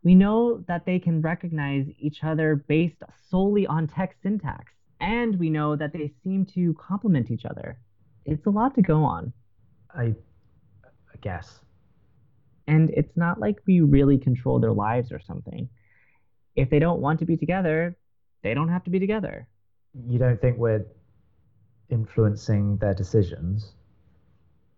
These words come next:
Speaker 1: Well, we're giving them advice. And the rest of the work is being done by the Seidelsmith magic. Speaking of,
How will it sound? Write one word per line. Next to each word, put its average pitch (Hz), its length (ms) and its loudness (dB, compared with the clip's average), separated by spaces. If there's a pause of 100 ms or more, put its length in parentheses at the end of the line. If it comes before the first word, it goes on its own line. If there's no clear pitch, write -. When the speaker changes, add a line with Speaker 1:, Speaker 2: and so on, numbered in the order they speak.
(680)
Speaker 1:
Well, 185 360 -4
we're 214 160 -2
giving 190 300 2
them 208 140 4
advice. 226 380 0 (1800)
And 165 140 2
the 175 60 2
rest 190 160 -2
of 220 80 -8
the 220 80 2
work 202 200 -4
is 180 140 -4
being 180 240 -2
done 151 280 -4
by 147 160 -2
the 139 220 -2
Seidelsmith 143 440 -8
magic. 110 440 -12 (1200)
Speaking 190 400 -4
of, 107 360 -4